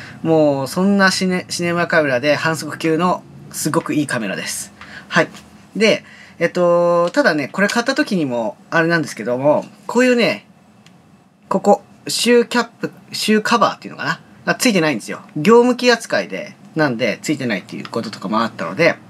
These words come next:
今日はね、ちょっと、これです。じゃじゃーん。えーっと、レンズ、えー、リアキャップアンドボディキャップ。あれ？これシューカバーもついてたよな。ケーアンドエフコンセプトの商品になります。ちょっと開けてみます。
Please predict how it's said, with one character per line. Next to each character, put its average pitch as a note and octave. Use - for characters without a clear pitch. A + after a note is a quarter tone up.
今 G3
日 -
は A2+
ね、 G#2
ち -
ょ B2+
っ -
と、 -
こ F3+
れ F3
で F3
す。 -
じ E3
ゃ E3
じ F3
ゃ F3+
ー F3
ん。 F3+
え D#3
ー D3
っ -
と、 D#3
レ G#3
ン A3
ズ、 G#3+
え E3+
ー、 -
リ G3
ア G#3+
キ A3
ャ G3+
ッ -
プ C3
ア D#3+
ン E3
ド D#3+
ボ D#3+
デ E3+
ィ E3
キ E3
ャ D3
ッ -
プ。 -
あ F#3
れ？ C#4
こ C4
れ A3
シ C4
ュ -
ー -
カ D4+
バ A3+
ー -
も C3+
つ -
い E3
て -
た -
よ -
な。 -
ケ F#3
ー -
ア F3+
ン F3+
ド F3+
エ -
フ F3
コ F3+
ン E3
セ C3+
プ -
ト G2+
の F2
商 D3
品 B2+
に A2
な A2+
り G#2+
ま G#2
す。 -
ち -
ょ C4+
っ -
と E3+
開 C#3+
け D3+
て C#3+
み C3+
ま B2
す。 -